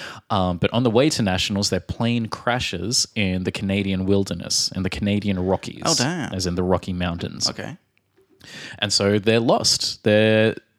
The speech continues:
Speaker 1: stranded there, and they have to figure out a way to survive. This group of high school, uh,
Speaker 2: But
Speaker 1: <laughs> girls.
Speaker 2: and their teacher or something.
Speaker 1: Uh, yeah, there's like a, uh, there are a ver-, there is, without spoiling too much, there is a very limited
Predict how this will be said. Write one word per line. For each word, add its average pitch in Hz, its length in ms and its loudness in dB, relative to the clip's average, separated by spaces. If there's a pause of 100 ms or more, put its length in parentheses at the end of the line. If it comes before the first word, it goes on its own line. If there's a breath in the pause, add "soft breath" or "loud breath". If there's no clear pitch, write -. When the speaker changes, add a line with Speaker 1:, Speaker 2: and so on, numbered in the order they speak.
(120)
Speaker 1:
stranded 117 460 2
there, 123 320 4
and 101 120 0
they 101 80 2
have 104 160 0
to 98 300 4
figure 98 320 -2
out 95 100 0
a 95 60 -4
way 92 420 0 (220)
to 90 500 -4
survive. 92 600 0
This 90 120 0
group 104 400 2
of 104 300 -2
high - 260 0
school, 107 460 2 (480 loud breath)
uh, 98 480 4 (100)
Speaker 2:
But - 460 2
Speaker 1:
<laughs> - 0 -
girls. 113 400 4
Speaker 2:
and 175 180 4
their 107 80 6
teacher - 400 -4
or - 100 -4
something. 131 200 4
Speaker 1:
Uh, 131 260 8
yeah, 156 220 6
there's 110 280 4
like 107 220 4
a, 101 640 4
uh, 98 300 4 (920)
there 135 400 2
are 127 400 4 (440)
a 117 60 -2
ver-, 110 440 2
there 113 180 0
is, 104 220 0
without 117 320 2
spoiling 107 340 2
too - 140 -2
much, 104 180 0
there 107 140 4
is 98 80 2
a 101 40 2
very 117 360 4
limited 110 440 0